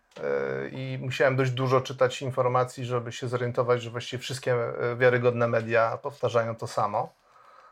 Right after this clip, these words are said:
że jest po prostu, e, pełnowymiarowa inwazja ze wszystkich możliwych stron, od morza i powietrzem, i od strony Białorusi.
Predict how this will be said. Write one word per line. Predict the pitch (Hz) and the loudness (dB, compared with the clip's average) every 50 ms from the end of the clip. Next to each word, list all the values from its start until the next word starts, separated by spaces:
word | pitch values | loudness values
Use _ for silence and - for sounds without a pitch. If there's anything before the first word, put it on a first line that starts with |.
| _ - | _ -8
że | 127 117 117 | -4 0 0
jest | 117 117 - - - | 0 0 -2 -8 -8
po | - | -4
prostu, | 131 113 110 - - 135 123 120 123 127 127 127 127 123 120 120 120 120 | -4 -4 -4 -2 -2 -2 -2 0 -2 -2 -2 0 0 2 2 2 0 0
e, | 117 113 - | -2 2 6
pełnowymiarowa | - 143 147 147 147 147 143 135 131 135 131 127 120 120 127 131 131 127 135 135 131 127 131 139 | 8 8 8 8 8 6 6 6 6 6 6 8 10 10 10 10 10 10 8 8 8 8 6 4
inwazja | - 139 127 117 110 123 123 127 120 120 131 131 131 135 127 | 2 0 0 4 8 8 8 8 8 6 6 6 6 6 6
ze | 120 120 | 4 2
wszystkich | 117 - - 139 131 - - 139 127 - | -2 -2 -6 -6 -6 -6 -8 -8 -4 -2
możliwych | 127 117 113 120 123 117 117 123 123 120 | 0 0 0 0 -2 -2 0 -2 -2 -2
stron, | - - - 123 127 127 127 123 123 | -4 -4 2 4 4 6 6 6 4
od | 123 110 110 | 2 2 4
morza | 120 127 127 127 127 113 120 127 123 123 | 4 6 8 8 8 8 6 6 6 6
i | 123 117 | 4 2
powietrzem, | 117 - 117 110 120 123 123 123 - - - 127 123 127 127 127 123 | 0 -4 -2 2 4 4 4 2 0 2 4 6 6 6 4 2 0
i | 123 123 123 - - - - - - | -2 -4 -6 -10 -14 -20 -12 -8 -8
od | 135 127 | -8 -6
strony | - - 131 127 123 123 120 | -2 2 6 6 6 6 6
Białorusi. | 117 123 123 120 120 120 120 120 117 - - - 117 117 | 8 8 8 6 6 4 2 0 -2 -2 -6 -6 -8 -10